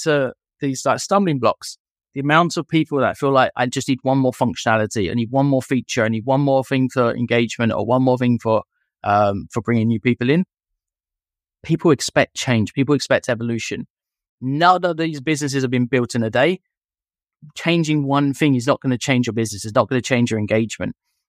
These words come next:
So I always say with this, and same thing for the app, when, when customers were trying to do specific stuff in the app, I just said, "Just launch. Launch, get in front of your customers,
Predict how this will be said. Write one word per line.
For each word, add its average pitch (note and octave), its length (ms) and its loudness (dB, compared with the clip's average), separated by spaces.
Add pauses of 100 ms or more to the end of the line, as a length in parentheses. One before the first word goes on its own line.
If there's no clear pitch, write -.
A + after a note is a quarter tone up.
So A#2 320 2 (180)
I B2+ 220 2
always D3+ 340 0
say B2 220 2
with A#2 180 -2
this, B2+ 220 0
and A#2+ 120 -2
same B2+ 200 0
thing C#3+ 160 0
for C3 120 -4
the A#2+ 120 2
app, C3+ 180 2 (100)
when, B2+ 320 -2
when B2 220 0
customers B2 380 -2
were B2 100 2
trying B2 200 2
to A#2+ 80 0
do A#2+ 160 -2
specific - 520 -6
stuff - 200 -2
in A2+ 60 0
the B2 60 2
app, D#3 160 2 (480)
I - 40 -14
just - 120 -14
said, D3+ 140 -8
"Just - 200 -2
launch. E3 440 0 (380)
Launch, E3+ 320 2
get D3+ 140 0
in D3 80 -2
front D#3 240 2
of C#3 80 -2
your C3+ 60 2
customers, G2+ 480 -4